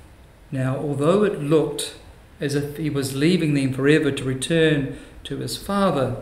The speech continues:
he is not abandoning them. This Jesus who has been taken up from you into heaven, the same Jesus will come back in the same way as you have seen him go there.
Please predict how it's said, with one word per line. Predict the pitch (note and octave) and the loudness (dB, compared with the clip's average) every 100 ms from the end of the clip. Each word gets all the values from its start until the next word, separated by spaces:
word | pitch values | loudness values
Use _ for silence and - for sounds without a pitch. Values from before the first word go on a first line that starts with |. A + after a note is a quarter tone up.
| - - - - - - - - - - - | -12 -20 -20 -20 -20 -20 -20 -20 -20 -20 -6
he | D#3+ | -4
is | D#3 - | -2 -2
not | D#3 D#3+ D#3+ - - - - | -2 -2 -2 -8 -14 -20 -14
abandoning | C#3 C#3 C#3+ C#3 C3 B2+ B2+ A#2+ | -8 0 0 2 0 -2 -2 -2
them. | A2+ G#2 G2+ G#2+ - - - - - - - - - - - - - - | -6 -6 -10 -14 -18 -20 -20 -20 -20 -20 -20 -20 -20 -20 -20 -20 -20 -18
This | C#3+ D3 F3+ - | -4 -2 -2 -2
Jesus | - F#3+ F#3+ F#3+ D3+ B2+ - - - - | 0 2 2 2 2 2 -2 -6 -12 0
who | |
has | D3 | 0
been | D3 C#3+ - | 2 -2 0
taken | F#3 G3 G3 F#3 | 2 2 2 2
up | F#3 F#3 | 2 2
from | - E3 | 0 2
you | F3 F#3 | 4 2
into | E3+ D#3 | 2 0
heaven, | E3+ F3 D#3 - - | 2 2 2 -2 -4
the | C#3+ | -2
same | - - F3 F#3+ | 0 2 2 2
Jesus | E3+ E3+ E3+ E3+ - | 2 2 2 0 -2
will | C3+ B2+ | -2 -6
come | - C3+ C3 | -6 -6 -2
back | D#3 F#3+ F#3 - - - | 0 0 0 -8 -12 -10
in | C#3+ C3+ | -6 -4
the | C3 | -2
same | - F#3+ G3 F3+ | 2 2 4 2
way | D#3 D3 D#3 | 2 2 0
as | - B2+ - | -2 -6 -2
you | E3+ | -2
have | F3+ F3+ | 0 0
seen | F3 D#3 D3+ | 0 0 0
him | D#3 D3 B2+ | 0 -2 -2
go | C3 C3 | 0 0
there. | B2+ B2+ A2 G#2 | 0 -2 -4 -6